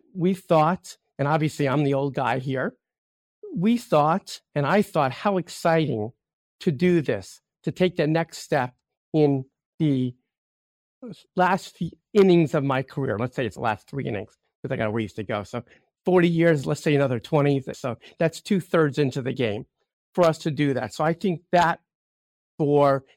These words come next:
the advisor who's looking to leave. But I said earlier, you need to have three partners. You need to have a great team. You have to have clients who really, truly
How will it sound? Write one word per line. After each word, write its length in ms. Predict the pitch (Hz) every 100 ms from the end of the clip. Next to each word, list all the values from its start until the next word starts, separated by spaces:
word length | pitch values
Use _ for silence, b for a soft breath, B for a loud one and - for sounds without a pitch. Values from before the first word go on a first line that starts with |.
| -
the 100 | 147
advisor 680 | 123 143 135 165 139 135 127
who's 260 | 147 -
looking 340 | 143 123 143 131
to 100 | 123
leave. 340 | 123 117 - _ _ _ _
But 100 | 131
I 80 | 113
said 220 | - 156
earlier, 300 | 151 160 185
you 100 | 147
need 240 | 131 131 127
to 80 | 117
have 260 | 131 135
three 220 | - 165
partners. 580 | 147 165 120 - - - _ _ _
You 120 | 131
need 200 | 120 127 151
to 60 |
have 160 | 151 143
a 60 |
great 340 | 131 147 147 -
team. 360 | - 139 107 107 _ _ -
You 140 | 131
have 180 | 131 131
to 80 | 160
have 120 | 127
clients 540 | - 160 151 156 147 -
who 120 | 147
really, 320 | 135 175 160
truly 560 | - - 160 139 151